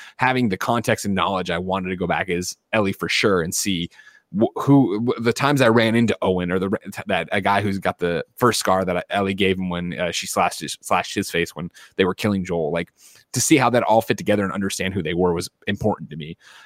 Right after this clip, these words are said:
And what I noticed, interestingly, is that for pacing things,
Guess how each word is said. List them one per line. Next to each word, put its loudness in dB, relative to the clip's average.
And 2
what 4
I 4
noticed, 6
interestingly, 0
is -4
that -2
for 2
pacing 2
things, -4